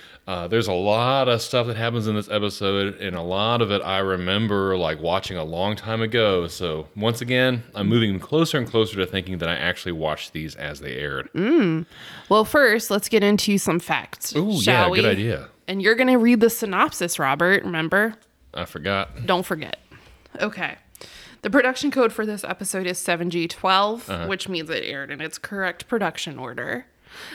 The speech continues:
Speaker 2: Uh, it was written by Jay Kogan and Wallace Wolodarski, who also plays kicker for one of the said, uh, football teams in Springfield.
Speaker 1: Oh, right.
Speaker 2: <laughs> Uh, directed by Brad Bird.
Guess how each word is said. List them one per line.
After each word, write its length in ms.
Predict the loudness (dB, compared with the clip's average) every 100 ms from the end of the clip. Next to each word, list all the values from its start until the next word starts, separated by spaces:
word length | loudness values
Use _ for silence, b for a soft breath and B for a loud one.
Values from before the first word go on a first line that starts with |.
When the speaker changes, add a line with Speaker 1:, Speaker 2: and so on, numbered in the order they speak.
| -8 0
Speaker 2:
Uh, 140 | 0 0
it 40 |
was 180 | -2 -4
written 260 | -4 -2 0
by 200 | 0 0
Jay 260 | 0 -2
Kogan 500 | -2 -4 -2 -2 -2 -2
and 180 | -4 -2
Wallace 300 | -4 -4 -6
Wolodarski, 880 | -4 -4 -2 -4 -4 -8 -8 -10 -10 -6
who 160 | -4 -4
also 600 | -4 -6 -8 -8 -8 -10 _ _ _ _ -14
plays 300 | -6 -6 -6
kicker 420 | -8 -6 -4 -4
for 340 | -4 -6 -4 -4
one 220 | -6 -6
of 120 | -6
the 100 | -8
said, 320 | -8 -8 -8 -12 _ B B B B -2
uh, 260 | 0 2 -2 _
football 300 | -10 -4 -4
teams 340 | -4 -4 -6 -8
in 80 | -10
Springfield. 540 | -10 -12 -12 -16 -10 -2
Speaker 1:
Oh, 280 | 0 0 0
right. 260 | -2 -2 0
Speaker 2:
<laughs> 920 | 0 0 0 0 -2 -6 -4 -4 0
Uh, 280 | 4 6 4
directed 340 | 4 2 2
by 120 | 0 0
Brad 440 | 4 4 2 0
Bird. 500 | 0 2 4 2 -2